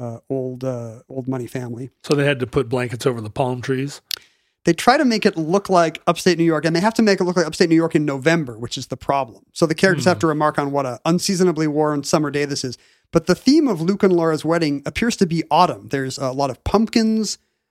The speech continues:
Speaker 1: corn stalks. Uh, it's funny how much, even though this is some epical T V moment, how much side conversation there is about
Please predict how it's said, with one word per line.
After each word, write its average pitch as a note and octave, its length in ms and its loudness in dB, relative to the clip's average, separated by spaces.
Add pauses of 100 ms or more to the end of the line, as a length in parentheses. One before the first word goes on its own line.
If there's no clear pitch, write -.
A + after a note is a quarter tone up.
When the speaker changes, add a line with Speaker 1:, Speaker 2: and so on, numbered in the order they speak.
(120)
Speaker 1:
corn G#3+ 460 0
stalks. - 800 -2 (600)
Uh, C#3+ 640 -2
it's F3+ 160 0
funny B3 260 4
how F#3+ 100 4
much, F3+ 280 0
even F#3+ 180 0
though F3 100 4
this E3 160 -2
is D#3+ 80 -2
some D#3+ 180 2
epical E3 320 0
T D#3+ 200 -2
V D3+ 100 0
moment, D3 320 -2
how D#3 100 2
much D#3 260 -2
side E3+ 380 2
conversation D#3 600 -2
there C#3+ 140 -2
is D3 140 -2
about C3+ 340 -2